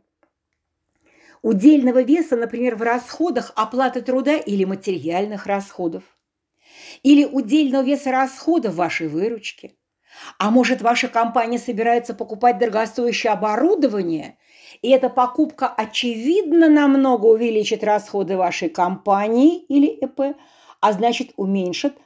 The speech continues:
налог с разницы между доходами и расходами.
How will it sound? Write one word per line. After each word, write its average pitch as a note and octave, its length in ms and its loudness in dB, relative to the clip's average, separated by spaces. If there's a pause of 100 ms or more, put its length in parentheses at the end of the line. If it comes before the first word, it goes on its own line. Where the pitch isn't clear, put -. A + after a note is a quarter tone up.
налог F#3+ 400 0
с - 100 -14
разницы F#3 720 0 (160)
между E3+ 560 -2
доходами A#3+ 800 -2 (120)
и E3 60 -10
расходами. D#3 800 -8